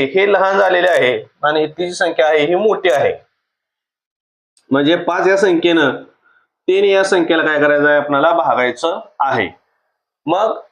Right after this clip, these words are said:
भागत असताना आता बघा, इथं लक्ष द्या, तीन ही संख्या तर लहान आहे, पाच ही संख्या मोठी आहे. मग आता पाच या संख्येला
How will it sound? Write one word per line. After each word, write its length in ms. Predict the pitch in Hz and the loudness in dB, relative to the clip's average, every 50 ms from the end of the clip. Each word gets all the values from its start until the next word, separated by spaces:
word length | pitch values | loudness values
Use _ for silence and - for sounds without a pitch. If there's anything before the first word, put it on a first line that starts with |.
| _ - | _ -6
भागत 400 | 139 - 143 151 151 170 175 180 | -2 0 0 0 2 2 0 0
असताना 340 | 165 165 - 180 175 170 | -2 -2 -2 -2 0 2
आता 160 | 170 165 165 170 | 2 2 2 0
बघा, 220 | 160 170 160 165 | 0 0 0 2
इथं 240 | 165 165 165 160 156 | 2 0 0 0 0
लक्ष 200 | 151 156 - 175 | -2 0 0 0
द्या, 240 | 156 143 131 135 135 - - - _ _ _ _ _ _ _ _ _ | 2 2 2 0 -2 -4 -10 -16 _ _ _ _ _ _ _ _ _
तीन 140 | 156 160 165 | -2 0 0
ही 80 | 165 165 | 0 0
संख्या 280 | 180 175 165 165 170 | 0 0 0 0 0
तर 60 | 170 165 | 0 2
लहान 240 | 165 165 175 165 | 2 2 0 0
आहे, 180 | 165 151 131 127 139 - _ _ _ _ _ - | 0 -2 -4 -4 -6 -10 _ _ _ _ _ -4
पाच 220 | 135 147 139 156 | -4 -4 -2 -4
ही 60 | 156 | -2
संख्या 440 | 147 175 160 151 151 165 170 175 190 - - - _ _ _ _ _ _ _ _ _ _ - | -2 0 -2 0 0 0 0 0 0 -2 -6 -12 _ _ _ _ _ _ _ _ _ _ -4
मोठी 280 | 160 165 160 - 180 170 | -4 -2 -2 -2 0 0
आहे. 200 | 151 143 135 135 - - _ _ _ _ _ _ _ - | 2 0 0 -2 -4 -12 _ _ _ _ _ _ _ -8
मग 140 | 139 143 | -4 -2
आता 80 | 160 151 - | -2 -2 -2
पाच 200 | 170 170 175 175 | -2 -2 0 0
या 100 | 185 185 | 0 0
संख्येला 360 | 180 208 190 180 180 185 180 | 0 0 0 0 0 -2 -2